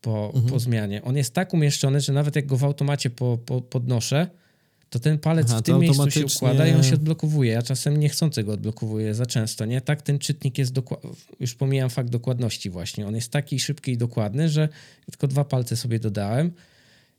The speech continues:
Speaker 1: i
Speaker 2: Powiem ci szczerze, że ja bym go chętnie stestował z Samsungiem i z, bo Samsung też ma, nie? Na, na, na odczyt, y, palca, y, o ile dobrze kojarzę.
Speaker 1: A nie w ekranie?
Speaker 2: Jestem...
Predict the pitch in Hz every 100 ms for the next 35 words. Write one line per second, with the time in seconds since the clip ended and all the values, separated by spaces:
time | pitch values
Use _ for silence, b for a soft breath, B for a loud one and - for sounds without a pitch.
0 | _ - 131 139 131 - - B B B
1 | _ - 143 160 - 139 - 123 117 131
2 | 139 123 123 123 123 123 123 123 123 127
3 | 123 123 - 127 120 - 120 120 - 117
4 | 117 117 113 117 117 113 113 113 113 113
5 | - 120 - 123 123 123 123 120 117 117
6 | 117 - - - 107 110 110 110 110 120
7 | - - 120 127 123 123 127 113 107 101
8 | 117 117 107 107 107 110 107 98 107 104
9 | 104 107 101 - 104 - 113 - - 107
10 | 107 107 110 107 107 - 113 113 120 -
11 | _ _ - 107 101 92 - 110 107 110
12 | 110 107 113 104 104 117 127 131 - 113
13 | 117 123 131 131 175 151 - 127 101